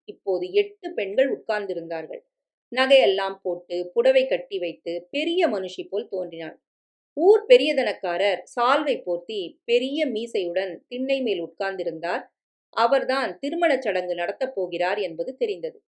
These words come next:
தாரை வார்க்க தந்தையோடு தாய் இல்லாததால் சித்தப்பாவும் சின்னம்மாவும் வந்தார்கள். அந்த பையன் அவளை அடிக்கடி பார்த்து, "என் பேர் என்ன, என் பேர் என்ன?" என்று கேட்டுக்கொண்டிருந்தான். அவன் கன்னத்தில் மை இருந்தது.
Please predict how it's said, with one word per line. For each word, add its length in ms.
தாரை 480
வார்க்க 640
தந்தையோடு 680
தாய் 300
இல்லாததால் 880
சித்தப்பாவும் 760
சின்னம்மாவும் 600
வந்தார்கள். 560
அந்த 340
பையன் 520
அவளை 380
அடிக்கடி 500
பார்த்து, 640
"என் 240
பேர் 200
என்ன, 360
என் 220
பேர் 240
என்ன?" 360
என்று 220
கேட்டுக்கொண்டிருந்தான். 920
அவன் 480
கன்னத்தில் 640
மை 260
இருந்தது. 460